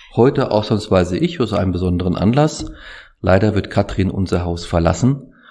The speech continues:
und deswegen möchte ich hier nochmal ganz besonders an dieser Stelle danken für die letzten Jahre in unserem Haus, für ihre hervorragende, tolle Arbeit. Und ich glaube, dass wir auch sagen dürfen,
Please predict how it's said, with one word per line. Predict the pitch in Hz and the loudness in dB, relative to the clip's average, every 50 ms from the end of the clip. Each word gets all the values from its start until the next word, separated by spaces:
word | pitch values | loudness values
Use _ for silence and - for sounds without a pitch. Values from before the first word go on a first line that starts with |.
| _ _ - | _ _ 2
und | - 101 98 107 104 - - - - | 4 4 6 4 2 0 -6 0 0
deswegen | 101 95 - - 101 95 92 95 90 | 0 2 2 2 0 2 2 2 0
möchte | 90 85 - - 92 | 0 -2 -2 -4 -6
ich | 85 - - | -6 -6 -4
hier | - 92 87 87 85 - - - | -2 -2 -2 -2 -4 -6 -6 -4
nochmal | 98 92 85 - 92 87 82 | -2 -2 0 2 0 0 0
ganz | - - 107 131 123 - | 2 0 0 0 0 -2
besonders | - 117 101 107 104 101 - | -2 0 2 2 0 0 0
an | - 98 | -2 -2
dieser | 95 95 98 92 | -2 0 -2 -2
Stelle | - - 92 92 87 | -2 -4 -4 -2 0
danken | - 90 87 107 - - 107 107 104 - - - - - - | 0 2 2 2 0 0 -2 -2 -4 -6 -12 -20 -20 -20 -10
für | _ - 110 | _ -2 0
die | 98 101 | 2 2
letzten | 90 90 98 98 - - - - 92 | 2 2 0 -2 -2 -8 -4 -4 0
Jahre | 87 95 87 87 101 104 107 104 104 107 - - | 2 2 2 2 2 2 0 -2 -2 -4 -8 -6
in | 104 104 | -4 -4
unserem | - 101 98 - - 92 92 90 | -2 -2 -2 -2 -2 -2 -2 0
Haus, | 95 98 113 127 - - - - - _ | 2 0 0 0 -2 -8 -16 -18 -20 _
für | _ - - 110 | _ -8 -6 -4
ihre | - 98 95 92 | -2 -2 -2 -2
hervorragende, | 90 90 95 92 - - 123 127 117 113 110 104 98 101 95 95 - | -2 -2 -4 -6 -4 -4 -4 -2 0 2 2 2 2 0 -2 -4 -6
tolle | - - 95 92 90 - | -2 -2 -2 0 0 -2
Arbeit. | - 95 104 131 143 165 170 - - - - - - - - - - - _ _ | -2 -2 -2 -2 -2 -2 -4 -8 -14 -20 -20 -20 -20 -20 -20 -20 -20 -20 _ _
Und | - 104 104 110 107 107 - - - - - - | 2 4 4 4 2 0 -8 -16 -18 -20 -14 -12
ich | - - - - | -12 -12 -10 -4
glaube, | - 95 90 101 107 120 120 117 117 - - - - _ - | -2 0 2 2 4 4 2 2 0 -6 -16 -20 -16 _ -6
dass | - 95 - - | -6 -4 -2 -2
wir | 101 98 92 | -2 0 0
auch | 95 98 - | 0 -2 -4
sagen | - - 95 92 92 101 98 98 | -2 0 0 2 2 0 0 0
dürfen, | 101 101 98 - 104 101 101 101 | 0 -2 0 -2 -4 -4 -4 -6